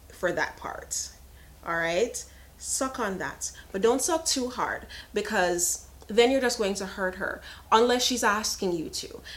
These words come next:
And this is why I also say listen to her body.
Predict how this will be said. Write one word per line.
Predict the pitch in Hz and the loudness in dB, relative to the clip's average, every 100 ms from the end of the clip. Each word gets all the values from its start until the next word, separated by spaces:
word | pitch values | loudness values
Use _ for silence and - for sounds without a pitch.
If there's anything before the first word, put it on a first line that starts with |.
| - | 2
And | 202 208 | 4 8
this | 220 | 6
is | 240 | 6
why | 220 214 | 4 6
I | 214 | 8
also | 202 208 208 220 | 6 4 0 0
say | - 214 | 4 4
listen | 208 202 226 | 2 0 0
to | 220 226 | 0 0
her | 220 202 | 0 -2
body. | 185 196 190 - | 0 0 0 -2